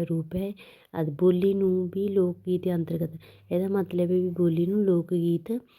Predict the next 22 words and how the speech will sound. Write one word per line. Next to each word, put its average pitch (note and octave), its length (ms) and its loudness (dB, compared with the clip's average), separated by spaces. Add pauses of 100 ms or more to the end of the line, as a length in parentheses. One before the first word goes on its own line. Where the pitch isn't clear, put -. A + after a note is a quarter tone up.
(280)
ਦੇ F3 140 0
ਅੰਤਰਗਤ E3+ 400 0
ਰਹਿ F3 140 -2
ਕੇ - 0 -
ਕਹਿੰਦੇ F#3 260 0
ਇਸ G3+ 180 -2
ਨੂੰ A#3 160 2
ਗੀਤ F3 280 2
ਹੀ G3+ 100 0
ਕਹਿ D#3+ 220 -2
ਲਿਆ E3 120 -2
ਜਾਂਦਾ, E3 260 -2
ਪਰ F3 220 -6
ਇਹਦੇ - 260 -4
ਵਿੱਚ F#3+ 220 -2
ਅੰਤਰੇ E3 340 0
ਬੋਲੀ E3+ 320 2
ਪਾਈ D#3+ 320 -2
ਜਾਂਦੀ E3 200 0
ਹੈ F#3+ 40 0
ਤੇ G3 120 -2
ਗੀਤ E3+ 380 -6